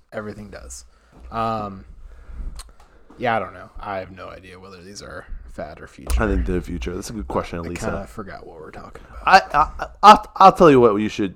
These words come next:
Speaker 2: you should remember, and this is what you should remember. Watch the YouTube video. Check it out.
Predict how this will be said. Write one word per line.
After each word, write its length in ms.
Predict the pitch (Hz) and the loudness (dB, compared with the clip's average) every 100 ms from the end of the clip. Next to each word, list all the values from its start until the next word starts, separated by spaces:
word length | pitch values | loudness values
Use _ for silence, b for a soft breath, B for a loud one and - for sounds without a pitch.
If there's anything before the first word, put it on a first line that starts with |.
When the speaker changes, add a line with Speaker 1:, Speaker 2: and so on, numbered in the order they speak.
| - | -8
Speaker 2:
you 140 | 110 | -10
should 180 | - 98 | -6 -4
remember, 420 | 92 92 90 92 | -2 -2 -2 -2
and 240 | 92 104 117 | -4 -8 -8
this 120 | 127 | -6
is 80 | 120 | -6
what 120 | 104 | -6
you 60 | |
should 180 | 98 98 | -6 -8
remember. 500 | 92 87 87 85 87 - _ _ _ | -8 -6 -6 -8 -10 -18 _ _ _
Watch 260 | - - - | -6 -6 -4
the 80 | |
YouTube 280 | 113 104 110 | -6 -6 -6
video. 440 | 104 98 101 101 - _ - | -4 -4 -4 -6 -10 _ -8
Check 220 | 202 - | -6 -4
it 60 | |
out. 280 | 208 220 - | -4 -4 -8